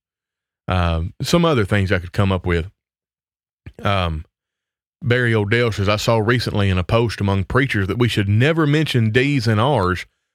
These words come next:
because some will be unnecessarily, uh, offended."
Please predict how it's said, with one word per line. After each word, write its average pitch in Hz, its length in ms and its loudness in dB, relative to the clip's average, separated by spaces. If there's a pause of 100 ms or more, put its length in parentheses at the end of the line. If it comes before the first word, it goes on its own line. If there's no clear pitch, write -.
(120)
because 113 400 2
some 143 340 2
will 110 80 2
be 113 220 2
unnecessarily, 110 880 2
uh, 92 140 2 (100)
offended." 98 580 -2